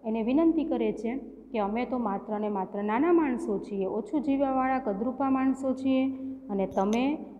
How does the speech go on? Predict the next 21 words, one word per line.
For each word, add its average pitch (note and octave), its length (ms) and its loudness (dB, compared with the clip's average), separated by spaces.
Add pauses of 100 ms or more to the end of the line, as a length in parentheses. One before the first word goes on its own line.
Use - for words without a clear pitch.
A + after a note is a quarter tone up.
એ G#3 80 -2
મહાન G#3 440 2
સંસારના F#3+ 920 0 (180)
રાજા F#3 640 2 (320)
છો. G3 220 -2 (1200)
તમે G3+ 260 4
અમને G3+ 400 2
ભીમક B3 460 6
રાજન, G#3+ 480 2 (200)
હું A3 180 -2
તમને B3 320 0
પુત્રી A#3+ 460 0
સમાન, G3+ 500 -2 (360)
એવું D4+ 400 4
કહીને G#3 440 0
ભર્યા G3 500 0
ચક્ષ, G#3+ 360 -4 (400)
લાજ્યા G3+ 540 2
દેવ F#3+ 340 2
થયા F#3 520 0
પરતક્ષ. F3+ 500 -6